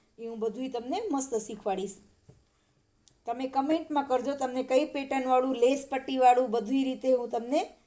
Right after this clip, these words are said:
શીખવાડીશ. જો આ મૂકીને ચાર બાય ત્રણ બાય ત્રણનું હે, જેટલું આ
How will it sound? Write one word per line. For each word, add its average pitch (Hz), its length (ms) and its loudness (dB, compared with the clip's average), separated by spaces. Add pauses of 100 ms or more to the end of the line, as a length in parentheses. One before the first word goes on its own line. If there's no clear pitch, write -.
(260)
શીખવાડીશ. 208 580 -6
જો 208 80 2
આ 196 140 -2
મૂકીને 302 400 -2 (420)
ચાર 254 220 6 (100)
બાય 254 240 6
ત્રણ 277 300 0
બાય 262 240 4
ત્રણનું 311 460 2
હે, 370 60 4 (180)
જેટલું 277 420 0
આ 285 40 4